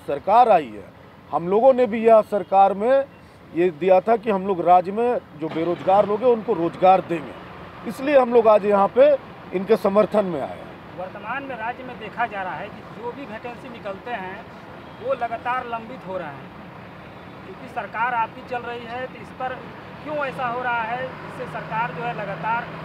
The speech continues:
Speaker 2: हर मामले में जो पिछड़ रही है?
Speaker 1: देखिए, ऐसा कोई बात नहीं है। आप अगर ये बता रहे हैं तो कौन सा वैकेंसी लंबित पड़े हैं, ये तो जानकारी मुझे अभी नहीं है
Speaker 2: अभी
Speaker 1: निश्चित
Speaker 2: जिस
Speaker 1: तौर
Speaker 2: बैठ
Speaker 1: पे।
Speaker 2: आप बैठे हैं वो दो हज़ार सत्रह का vacancy। आप सोच सकते हैं कि एक student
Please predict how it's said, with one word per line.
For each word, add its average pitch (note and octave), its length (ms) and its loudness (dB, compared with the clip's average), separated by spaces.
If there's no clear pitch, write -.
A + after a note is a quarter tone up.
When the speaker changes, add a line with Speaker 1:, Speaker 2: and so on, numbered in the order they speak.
Speaker 2:
हर C4+ 200 -2
मामले B3+ 340 -2
में - 160 -8
जो B3+ 80 -4
पिछड़ - 300 -6
रही A3+ 180 -6
है? - 720 -6
Speaker 1:
देखिए, A#3 240 6
ऐसा F#3 320 8
कोई A3+ 180 4
बात G#3 300 4
नहीं A3+ 120 -2
है। A3+ 140 6
आप F#3+ 160 4
अगर F#3 200 2
ये F#3+ 140 0
बता F3 320 6
रहे F#3 120 2
हैं F3+ 80 -4
तो F#3 160 -4
कौन D#3+ 200 0
सा F#3 160 4
वैकेंसी E3+ 520 -2
लंबित D#3+ 420 -2
पड़े E3+ 220 4
हैं, D3 200 0
ये D#3 120 -2
तो E3+ 160 -4
जानकारी D#3+ 520 2
मुझे D#3+ 280 0
अभी D#3 180 0
नहीं D#3 180 -2
है D#3+ 60 0
Speaker 2:
अभी D3 140 -4
Speaker 1:
निश्चित B2+ 160 -10
Speaker 2:
जिस C3+ 160 -14
Speaker 1:
तौर C3+ 100 -2
Speaker 2:
बैठ A#2 120 -4
Speaker 1:
पे। C#3 140 -6
Speaker 2:
आप F3 240 -4
बैठे A3 260 -10
हैं G3+ 240 -8
वो A3 160 -14
दो G#3 180 -10
हज़ार A#3+ 180 -8
सत्रह A#3+ 300 -10
का B3+ 100 -8
vacancy। G3 500 -12
आप F3+ 180 -14
सोच A#3+ 160 -14
सकते A#3 300 -14
हैं G#3+ 280 -14
कि A3+ 400 -14
एक C4 80 -6
student G#3+ 480 -14